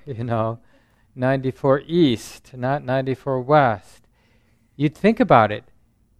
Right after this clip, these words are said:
You'd, and then you'd check periodically, like, "Am I actually getting closer to New York City?" And that's a pretty mundane thing, like, to get from here to home or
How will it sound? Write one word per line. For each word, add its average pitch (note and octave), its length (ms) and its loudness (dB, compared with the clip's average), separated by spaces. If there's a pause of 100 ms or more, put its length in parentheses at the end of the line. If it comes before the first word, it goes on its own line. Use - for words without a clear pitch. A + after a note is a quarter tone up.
(260)
You'd, D3 320 -10
and D3+ 160 0
then E3+ 160 4
you'd E3 200 -2
check - 500 0
periodically, D3+ 920 4
like, B2 260 -2
"Am B2+ 100 -4
I C3+ 120 -2
actually D3 560 -2
getting C3+ 300 -2
closer B2+ 420 -4
to - 160 -14
New B2+ 100 -8
York A#2 280 -6
City?" B2+ 440 -6 (1120)
And C#3 160 0
that's A3 200 4
a G#3+ 60 -4
pretty F#3 280 2
mundane D3 600 2
thing, F3 420 0
like, A#2 300 -2
to C3+ 100 -8
get B2+ 200 -4
from A#2+ 200 -10
here B2+ 280 0
to A2 120 -4
home A#2 420 0
or G#2 80 -10